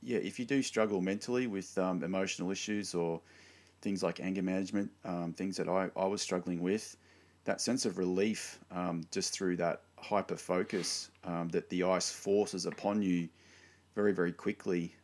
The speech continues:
um, gave me tremendous relief. And, uh, and so I, um, found it, uh, paradoxically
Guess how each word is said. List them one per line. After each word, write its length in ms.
um, 440
gave 260
me 160
tremendous 640
relief. 560
And, 360
uh, 380
and 260
so 340
I, 340
um, 500
found 260
it, 200
uh, 560
paradoxically 1500